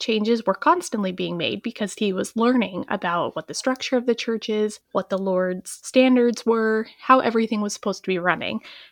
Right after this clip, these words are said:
and it was ever evolving and ever changing. It took him a while to create the Relief Society for the women of the church, but then it was disbanded after he was martyred and during the crossing of the plains to Utah. Here we see Relief Society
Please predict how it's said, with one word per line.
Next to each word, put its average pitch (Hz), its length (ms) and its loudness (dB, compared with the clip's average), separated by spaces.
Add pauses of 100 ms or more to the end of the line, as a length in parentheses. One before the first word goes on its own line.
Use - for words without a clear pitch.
(100)
and 220 120 2
it 196 120 2
was 202 240 0
ever 190 280 -4
evolving 196 440 -2
and 170 100 -6
ever 170 160 -4
changing. 285 520 -2 (360)
It 247 140 0
took 320 200 -2
him 285 360 0
a 214 80 2
while 202 500 2
to - 160 -4
create 196 400 -2
the 190 80 -4
Relief 202 300 0
Society 185 580 -4
for 208 220 -2
the 196 80 -2
women 180 260 -2
of 170 80 -10
the 165 100 -6
church, 165 360 -4 (180)
but 202 160 -2
then 202 420 0
it 214 120 2
was 202 180 0
disbanded 214 800 4
after 196 440 0
he 180 440 -8 (320)
was 190 180 -2
martyred 202 560 2 (520)
and 226 420 2
during 208 360 4
the 226 100 2
crossing 196 480 2
of 208 100 -2
the 214 80 2
plains 175 460 -2
to 220 100 0
Utah. 285 440 2 (400)
Here 262 200 4
we 254 120 4
see 208 500 0
Relief 220 260 2
Society 190 580 -2